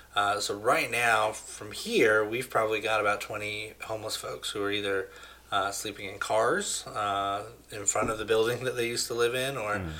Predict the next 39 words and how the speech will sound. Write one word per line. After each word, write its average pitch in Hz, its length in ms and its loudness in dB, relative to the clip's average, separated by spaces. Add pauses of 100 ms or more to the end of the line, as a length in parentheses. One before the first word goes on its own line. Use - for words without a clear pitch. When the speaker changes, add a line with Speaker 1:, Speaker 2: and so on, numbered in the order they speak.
(200)
Speaker 1:
a 113 80 -6
number 117 240 2
that 117 120 2
got 107 160 2
kicked 110 220 -6
out 107 100 2
of 107 80 -2
apartments 107 440 -2
over 104 160 -4
on 104 120 -2
Waldo 131 360 6
who 117 140 -2
have 101 140 -2
built 107 280 -4
a 104 80 -4
shanty 107 640 -2
town 104 480 -4
over 107 200 -4
here 104 340 0
on 104 280 -2
a 110 120 -6
vacant 104 340 -4
lot. 104 420 0 (420)
Um, 101 600 2 (320)
and 113 180 -2
so 110 160 4
we're 143 220 6
sort 151 180 6
of 131 100 4
on 117 180 4
the 110 100 0
front 110 500 -2
edge 120 500 0
of 123 160 -6
this 147 200 -2
housing 156 320 2
problem, 170 500 2 (160)
Speaker 2:
Mm. 92 300 -6
Speaker 1:
uh, 104 240 0